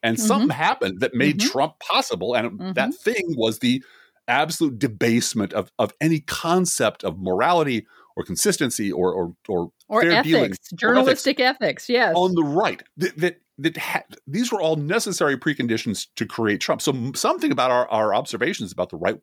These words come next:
Speaker 1: must have been horribly wrong.
Speaker 2: Mm-hmm.
Speaker 1: Maybe there were people out there who weren't wrong. No, we, no, don't talk about that. But they still wanna believe that somehow, some way, the Republican Party they can see in front of them,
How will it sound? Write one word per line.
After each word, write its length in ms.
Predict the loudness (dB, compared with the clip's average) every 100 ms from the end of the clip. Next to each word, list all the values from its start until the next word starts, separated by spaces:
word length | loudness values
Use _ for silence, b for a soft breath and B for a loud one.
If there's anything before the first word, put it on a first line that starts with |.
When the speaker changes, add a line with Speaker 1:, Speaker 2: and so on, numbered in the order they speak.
| -14 -4
Speaker 1:
must 280 | 0 0
have 60 | -2
been 120 | -6 -4
horribly 480 | 0 0 0 -2 -2
wrong. 420 | 0 0 -2 -6 -10
Speaker 2:
Mm-hmm. 280 | -8 -6 -6 -6 -4
Speaker 1:
Maybe 180 | -2 0
there 80 | 0
were 60 |
people 200 | 0 2
out 120 | 2
there 120 | 2 2
who 120 | 0
weren't 300 | 0 -2 -2
wrong. 300 | -4 -2 -2 -2
No, 180 | 0 2
we, 140 | 2
no, 160 | 0 -4
don't 280 | -2 -2 0
talk 160 | -2 -4
about 180 | -8
that. 200 | -6 -8 -8 b b b
But 160 | -2 -2 _ -2
they 160 | 0
still 400 | 2 0 0 0
wanna 240 | 2 2 2
believe 460 | 2 2 4 2
that 120 | 2 0
somehow, 540 | 0 0 0 0 0
some 340 | 0 0 0
way, 460 | 2 2 4 2 -2 _ _ _ _ _ _ -20 _ _ _ -14
the 220 | -4 -2
Republican 500 | 0 0 -2 -2 -2
Party 220 | 0 0
they 100 | 0
can 140 | 0 -2
see 460 | -2 -2 -2 0
in 180 | 0 0
front 240 | 0 -2
of 80 | -2
them, 160 | -4